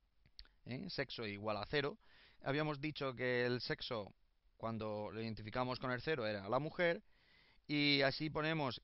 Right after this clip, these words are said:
que vamos a seleccionar los registros con sexo igual a cero. Ahora añadimos la condición y, para decir,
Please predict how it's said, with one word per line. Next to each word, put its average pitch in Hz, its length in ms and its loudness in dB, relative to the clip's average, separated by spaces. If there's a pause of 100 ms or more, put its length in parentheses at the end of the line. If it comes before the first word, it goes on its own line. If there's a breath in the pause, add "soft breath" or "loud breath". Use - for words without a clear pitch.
que 120 120 -2
vamos 147 260 0
a 156 40 -4
seleccionar 151 460 -2
los 143 140 0
registros 156 500 -6
con 117 220 -4
sexo - 420 -4 (120)
igual 117 440 0 (200)
a 104 120 -8
cero. - 300 -10 (580 loud breath)
Ahora 202 200 2
añadimos 214 440 2
la 190 80 2
condición 156 500 -4 (140)
y, 117 260 -2 (180)
para 120 160 4
decir, 117 440 0